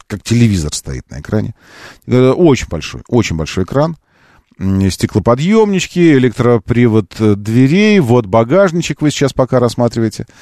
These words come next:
Мы посмотрим базовую комплектацию, что входит, э, в, в базовое оснащение. А,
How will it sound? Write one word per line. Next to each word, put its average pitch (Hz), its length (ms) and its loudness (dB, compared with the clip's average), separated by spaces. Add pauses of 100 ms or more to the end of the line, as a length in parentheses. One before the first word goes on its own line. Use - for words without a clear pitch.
(260)
Мы 170 120 2
посмотрим 147 560 0
базовую 127 420 2
комплектацию, 120 840 0
что 143 240 0
входит, 135 500 0
э, 107 220 2
в, 110 560 2
в 92 340 -4
базовое 107 460 2
оснащение. 95 760 -4 (720)
А, 92 320 2